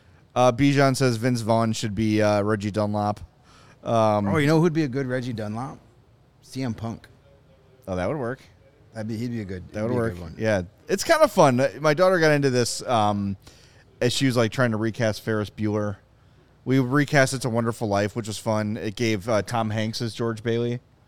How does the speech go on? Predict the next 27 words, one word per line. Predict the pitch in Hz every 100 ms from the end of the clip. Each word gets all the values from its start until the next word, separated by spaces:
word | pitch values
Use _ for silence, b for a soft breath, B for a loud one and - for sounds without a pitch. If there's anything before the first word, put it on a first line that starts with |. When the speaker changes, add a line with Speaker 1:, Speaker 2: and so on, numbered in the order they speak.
| _ -
Speaker 2:
I, | 123 104
I'd | 113 123
watch | 101 -
that. | 73 67
Speaker 1:
Yeah. | 208 -
Speaker 2:
That'd | 139
be | 101
good. | 90 85 -
Speaker 1:
Yeah, | -
it | 123
Speaker 2:
Uh, | 123
Speaker 1:
was, | 143
Speaker 2:
can |
Speaker 1:
it's, | 131
Speaker 2:
we, | 170
can | -
Speaker 1:
it's | 175
Speaker 2:
we | 180
Speaker 1:
fun. | 185
Speaker 2:
get, | 180
uh, | 151 135 123 101 - -
um, | 104 101 92 90 80 - _ _ _ _ -
Billy | 143 135
Bob | 127 113
Thornton | 123 131 131
as | 113
Wanchuk? | 107 123 120 139